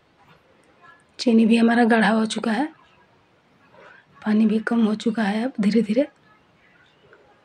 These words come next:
एक बार मेरे तरीके से ज़रूर आप लोग बनाइए,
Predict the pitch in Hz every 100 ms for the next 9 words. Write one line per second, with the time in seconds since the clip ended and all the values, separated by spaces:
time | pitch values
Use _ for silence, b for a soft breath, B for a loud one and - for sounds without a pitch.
0 | _ _ _ _ _ _ _ _ _ -
1 | 226 226 220 214 226 220 214 202 220 214
2 | 202 220 208 202 214 202 208 202 202